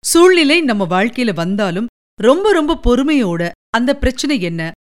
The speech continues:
அந்த பிரச்சனைக்கு வழி என்ன, எல்லாத்தையுமே பொறுமையா சிந்திச்சு முடிவெடுத்தோம்னா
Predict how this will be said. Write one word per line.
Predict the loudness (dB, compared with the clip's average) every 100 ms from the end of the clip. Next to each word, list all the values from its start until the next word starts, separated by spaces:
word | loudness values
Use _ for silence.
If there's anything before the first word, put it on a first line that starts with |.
| -2
அந்த | 0 0
பிரச்சனைக்கு | -2 -2 -2 -2 -4 -2
வழி | 0 0 0
என்ன, | -2 -4 -6 -6
எல்லாத்தையுமே | -4 -2 -2 -2 -2 -2 -2 -6 -8 -8 -2
பொறுமையா | 2 2 2 -2 -4 -4
சிந்திச்சு | -4 -2 -2 -4 -6 -4
முடிவெடுத்தோம்னா | -4 -4 -4 -6 -8 -8 -8